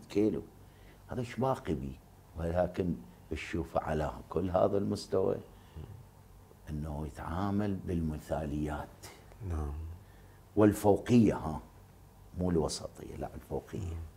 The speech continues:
Speaker 1: زين، هذا شنو الدا-، الدليل؟ هاي رسالة أنه الحسين يعطي زخم هائل من المعنويات،
Speaker 2: نعم.
Speaker 1: ومن الصبر، ومن التحمل. هذه معناته شنو؟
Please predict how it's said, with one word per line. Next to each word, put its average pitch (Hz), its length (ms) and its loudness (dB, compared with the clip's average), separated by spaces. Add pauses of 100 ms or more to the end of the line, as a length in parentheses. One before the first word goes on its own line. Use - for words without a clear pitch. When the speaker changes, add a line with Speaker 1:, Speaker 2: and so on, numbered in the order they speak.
(400)
Speaker 1:
زين، 80 280 0 (680)
هذا 110 200 2
شنو 117 260 4
الدا-، 78 560 -4
الدليل؟ 67 420 -6 (460)
هاي 95 140 0
رسالة 117 640 0 (420)
أنه 92 300 0
الحسين 87 600 -2
يعطي 87 720 -4
زخم 92 640 0
هائل 113 920 6
من 104 220 4
المعنويات، 82 1000 -2 (460)
Speaker 2:
نعم. 85 160 -4 (140)
Speaker 1:
ومن 107 340 8
الصبر، 101 640 2 (380)
ومن 107 300 6
التحمل. 110 840 4 (1080)
هذه 143 260 8
معناته 120 640 6
شنو؟ 113 380 4